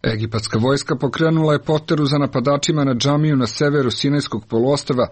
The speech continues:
pretražujući područje u kom je ubijeno najmanje dvestotine trideset petoro ljudi,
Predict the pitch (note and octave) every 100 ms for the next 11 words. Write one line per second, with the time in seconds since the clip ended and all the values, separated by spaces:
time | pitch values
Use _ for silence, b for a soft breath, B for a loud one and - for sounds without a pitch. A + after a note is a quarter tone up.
0 | B B B F3 D3+ D#3 C#3+ D3 C3 B2+
1 | A2 C3 C3+ D3 - B2 G#2+ A2+ A2 G#2+
2 | B2+ C#3+ B2+ B2 C#3+ C#3+ B2+ A#2 G#2+ C3
3 | C3+ - B2+ A#2 - B2 G#2+ G#2+ A2+ A2+
4 | - - G#2+ G2+ A2+ G#2 G#2+ B2 A2+